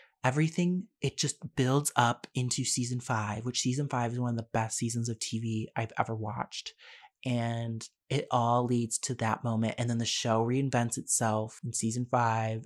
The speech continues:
and it's just, like, it's just so good. I can't praise it enough.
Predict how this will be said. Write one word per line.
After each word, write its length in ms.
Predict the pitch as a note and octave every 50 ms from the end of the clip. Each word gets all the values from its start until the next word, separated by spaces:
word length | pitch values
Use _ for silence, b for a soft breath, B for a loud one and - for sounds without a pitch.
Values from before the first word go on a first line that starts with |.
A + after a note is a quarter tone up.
| - _ -
and 200 | B2 A#2 A2 A2+
it's 160 | G#2+ - -
just, 440 | - - A#2+ A2+ G2 - - - A#2+
like, 520 | A2+ G#2+ G#2 G2 G#2 G#2 _ - - - _ _ _ _ _ _ _ _ - B2+
it's 180 | - - -
just 240 | - - D3 - -
so 200 | - D3+ D3+ D3
good. 480 | D3 - D3+ D#3 D#3+ D#3+ D#3+ D#3 D3 -
I 80 | - C3+
can't 420 | - - - - C3+ C3 C3 -
praise 300 | - - C3 B2+ A#2 -
it 60 | A#2
enough. 440 | A2 A2+ A2 F#2+ - - - - -